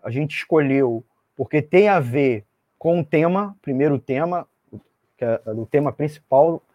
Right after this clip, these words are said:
que é o livro O Valor de Nada, porque tudo custa mais caro do que pensamos, do Raj Patel.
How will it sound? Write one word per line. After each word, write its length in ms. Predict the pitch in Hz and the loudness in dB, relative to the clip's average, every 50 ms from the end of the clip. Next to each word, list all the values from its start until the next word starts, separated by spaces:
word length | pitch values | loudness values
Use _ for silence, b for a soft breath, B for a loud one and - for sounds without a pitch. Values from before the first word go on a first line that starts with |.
| _ _ _ _ _ _ _ | _ _ _ _ _ _ _
que 220 | - 214 220 208 165 | -2 2 6 6 8
é 280 | 160 156 165 175 - - | 8 10 8 6 6 4
o 100 | - 180 | 4 4
livro 400 | 175 143 143 156 160 143 147 180 - | 6 6 6 6 6 6 4 2 4
O 120 | - 165 165 | 4 4 6
Valor 480 | 139 170 165 147 135 135 135 147 - - _ _ _ - | 8 8 8 8 6 4 2 0 -2 -6 _ _ _ -10
de 200 | 131 120 147 208 | -6 -2 -2 0
Nada, 560 | 214 196 160 151 151 170 175 175 202 208 214 _ _ _ _ _ _ _ _ | 2 2 2 4 2 2 2 2 0 0 -2 _ _ _ _ _ _ _ _
porque 280 | - 165 156 - - 170 | -6 -4 0 2 2 2
tudo 320 | 147 - - 214 190 208 | 2 2 0 2 2 2
custa 340 | 180 - 165 160 - - 175 | 2 0 -2 -2 0 0 0
mais 260 | 156 160 156 151 - | 0 0 -4 -4 -6
caro 380 | - - 131 131 131 127 127 123 | -4 0 0 2 2 0 -2 -4
do 40 | 117 | -4
que 120 | - 131 | -6 -8
pensamos, 800 | 123 - 185 202 196 - - 165 156 165 170 175 180 180 180 _ _ _ _ _ _ _ - | -6 -6 -6 -6 -6 -8 -6 -4 -2 -2 -2 -2 -4 -6 -8 _ _ _ _ _ _ _ -2
do 120 | 156 170 | 0 0
Raj 500 | 160 139 131 143 156 160 165 156 165 185 - _ _ _ - | 0 2 2 4 4 4 2 2 0 -2 -4 _ _ _ 0
Patel. 600 | 190 190 190 _ - 147 139 135 123 113 107 | 0 0 0 _ 4 6 6 6 4 2 0